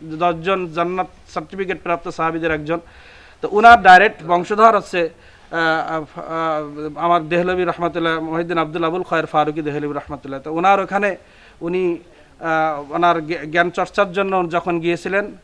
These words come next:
ওখান থেকে উনি ওনার, আহ, ভিত-, আধ্যাত্মিক, ওনার ভিতরে যে এলেম এবং ওনার ভিতরে যে নম্রতা, ওনার ভিতরে ইসলাম প্রচারের যে একটা ভবিষ্যৎ উনি দেখতে পেয়েছিলেন আমার গৌসুল আজম দেহলভী রহমতুল্লাহ, তখন উনি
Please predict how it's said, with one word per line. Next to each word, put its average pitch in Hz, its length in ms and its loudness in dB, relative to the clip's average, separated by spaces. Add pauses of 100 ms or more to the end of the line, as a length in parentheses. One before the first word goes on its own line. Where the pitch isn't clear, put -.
(120)
ওখান 190 260 -6
থেকে 180 360 -6 (120)
উনি 170 280 -2
ওনার, 170 320 4 (580)
আহ, 156 140 0
ভিত-, 156 300 -4
আধ্যাত্মিক, 196 540 0 (380)
ওনার 175 260 2
ভিতরে 170 600 -2
যে 151 200 -12
এলেম 180 560 6
এবং 170 320 -2
ওনার 175 260 2
ভিতরে 180 300 -4
যে 180 120 -4
নম্রতা, 190 640 4 (420)
ওনার 175 200 6
ভিতরে 180 340 -2
ইসলাম 208 680 2
প্রচারের 220 580 4
যে 196 80 2
একটা 175 580 4 (120)
ভবিষ্যৎ 165 680 0 (100)
উনি 175 240 -6
দেখতে 170 300 -8
পেয়েছিলেন 175 520 -4
আমার 170 200 -4
গৌসুল 170 260 -6
আজম 170 320 -4
দেহলভী 170 320 -6
রহমতুল্লাহ, 170 440 -6
তখন 175 260 -6
উনি 190 260 -2